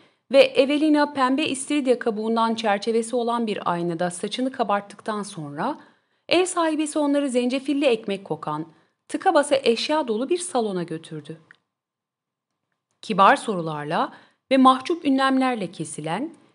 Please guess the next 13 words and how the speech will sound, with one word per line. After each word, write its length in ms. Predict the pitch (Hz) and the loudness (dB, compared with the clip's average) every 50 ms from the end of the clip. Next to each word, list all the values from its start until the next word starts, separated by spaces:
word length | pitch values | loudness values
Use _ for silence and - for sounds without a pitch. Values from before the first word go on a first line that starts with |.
| _ _ _ _ _ | _ _ _ _ _
resmi 380 | 254 285 269 - - 359 359 359 | 0 0 0 2 2 4 4 4
havadaki 580 | 330 330 294 294 285 277 285 285 - 294 247 | 4 2 4 4 2 2 0 -2 -4 -4 -2
bir 160 | 240 269 302 320 | 0 0 -2 -2
sürenin 440 | - - 269 269 269 269 277 277 | -4 -6 -4 0 0 2 2 0
sonunda 680 | 254 269 - 180 156 156 151 151 151 196 226 277 - - - _ _ _ _ - | 0 -2 -6 -8 -6 -6 -6 -4 0 0 0 0 -2 -6 -16 _ _ _ _ -6
mutfağa 400 | 247 247 - - 247 240 226 202 | -6 -6 -2 2 4 4 4 4
alındılar. 720 | 180 160 151 160 156 147 151 156 151 156 165 - - - _ _ _ _ _ _ _ _ _ _ _ _ _ _ _ _ _ _ _ _ _ _ _ | 2 0 -2 -4 -6 -6 -6 -6 -6 -6 -6 -10 -14 -18 _ _ _ _ _ _ _ _ _ _ _ _ _ _ _ _ _ _ _ _ _ _ _
Masanın 420 | 220 254 254 - 269 247 220 202 190 | 2 2 2 2 2 0 0 0 -2
üzeri 560 | 180 160 165 165 160 175 208 262 330 - - - _ _ _ _ _ _ _ - | -2 -2 -2 -2 -2 0 0 -2 -2 -4 -10 -20 _ _ _ _ _ _ _ 0
tuhaf 380 | - 285 294 339 427 - - | 2 4 6 6 4 2 0
görünümlü 560 | - 311 294 311 294 302 294 294 302 285 233 | 0 2 4 4 6 6 6 6 4 6 6
baharatlı 440 | 233 233 233 254 269 269 269 269 285 | 4 4 6 4 2 2 2 0 -6
keklerle 800 | 285 - 196 175 - - 175 160 160 160 170 208 269 330 - - | -6 -4 -6 -6 -6 -6 -8 -8 -6 -4 -2 -2 -2 -2 -2 -8